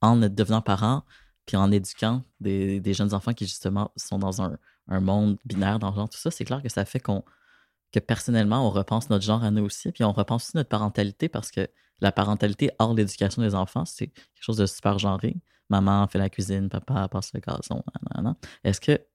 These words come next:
comment de, de, de réfléchir au niveau de l'éducation, ça a influencé votre parentalité, comme votre coparentalité ?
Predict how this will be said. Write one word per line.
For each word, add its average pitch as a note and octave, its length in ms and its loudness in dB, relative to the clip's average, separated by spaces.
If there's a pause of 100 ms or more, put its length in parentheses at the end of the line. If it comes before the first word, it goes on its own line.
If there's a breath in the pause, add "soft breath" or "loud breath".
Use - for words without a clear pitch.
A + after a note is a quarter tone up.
(180)
comment A#2 400 4 (100)
de, G2 160 2
de, - 200 -8
de E3+ 120 -2
réfléchir A2+ 460 2
au A#2+ 40 4
niveau A2 140 2
de G#2+ 60 0
l'éducation, G2+ 460 -4
ça - 140 -4
a G#2 40 0
influencé G#2 580 -4 (500)
votre G#2 140 2
parentalité, G2 640 0
comme - 300 -6
votre G2 180 -2
coparentalité ? G2 840 -2